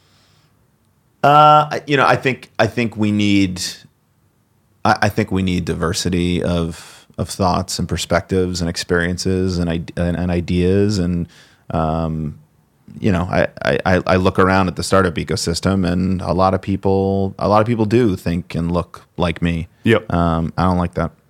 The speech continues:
Speaker 2: Yep. What's your favorite tech company other than Anchor?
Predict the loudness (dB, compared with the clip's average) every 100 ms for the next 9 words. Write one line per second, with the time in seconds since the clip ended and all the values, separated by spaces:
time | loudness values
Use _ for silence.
0 | 0 0 0 -6 _ _ _ _ _ _
1 | _ _ _ -4 -2 0 -2 0 -2 -2
2 | -4 -2 -2 0 -2 0 -2 -2 -4 -2
3 | -2 -2 -8